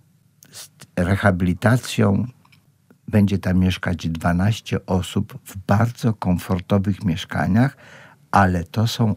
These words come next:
osoby tylko dla osób chorych, którzy mają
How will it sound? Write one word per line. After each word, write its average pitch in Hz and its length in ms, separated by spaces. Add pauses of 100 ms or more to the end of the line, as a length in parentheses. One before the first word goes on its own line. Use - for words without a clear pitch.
osoby 92 460
tylko 135 500
dla 90 280 (120)
osób 120 440
chorych, 131 640 (540)
którzy 92 360
mają 98 480